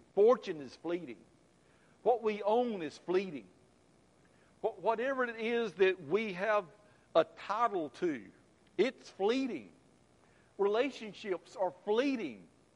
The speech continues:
Marital relationships, children and parents, a-, all those relationships are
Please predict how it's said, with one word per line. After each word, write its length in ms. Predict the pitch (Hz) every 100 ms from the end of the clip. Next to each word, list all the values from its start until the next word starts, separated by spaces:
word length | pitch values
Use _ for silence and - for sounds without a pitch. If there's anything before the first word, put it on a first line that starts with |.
| _ _ _ _ -
Marital 460 | 151 254 277 233 190
relationships, 960 | 175 170 160 160 151 - 175 156 - - _
children 520 | - 233 277 220 202
and 160 | 170 156
parents, 480 | 202 277 240 156 196
a-, 20 |
all 380 | 214 202 277 285
those 200 | 269 226
relationships 760 | 226 233 226 202 220 233 -
are 100 | 175